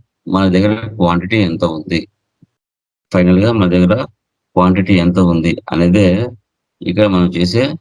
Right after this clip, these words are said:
ప్రయత్నం. పర్చేజ్ ఆర్డర్ ఎలా చేయాలి అనేది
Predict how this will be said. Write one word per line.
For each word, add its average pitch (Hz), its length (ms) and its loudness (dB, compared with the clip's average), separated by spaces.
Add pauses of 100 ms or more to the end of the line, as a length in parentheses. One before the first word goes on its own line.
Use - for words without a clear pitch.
(360)
ప్రయత్నం. 85 380 -4 (1400)
పర్చేజ్ 92 320 0
ఆర్డర్ 78 260 -6 (240)
ఎలా 113 280 2
చేయాలి 85 520 -4 (120)
అనేది 92 360 0